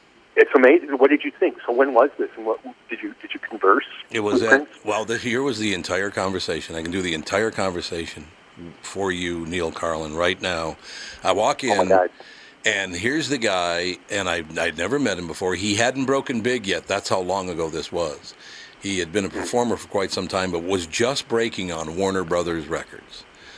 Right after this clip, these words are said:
Speaker 2: You
Speaker 1: Okay.
Speaker 2: know, so, uh, everybody's there and all the rest of it. And I walk in, and I'm about three times his size. He's not a very big guy, at the, you know. That's
Speaker 1: Five two.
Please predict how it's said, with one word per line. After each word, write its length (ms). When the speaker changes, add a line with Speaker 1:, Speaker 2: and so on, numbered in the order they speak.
Speaker 2:
You 60
Speaker 1:
Okay. 120
Speaker 2:
know, 140
so, 420
uh, 380
everybody's 560
there 220
and 80
all 100
the 80
rest 280
of 80
it. 100
And 100
I 100
walk 260
in, 180
and 160
I'm 100
about 320
three 320
times 500
his 200
size. 640
He's 160
not 180
a 40
very 180
big 320
guy, 220
at 140
the, 300
you 100
know. 80
That's 120
Speaker 1:
Five 320
two. 200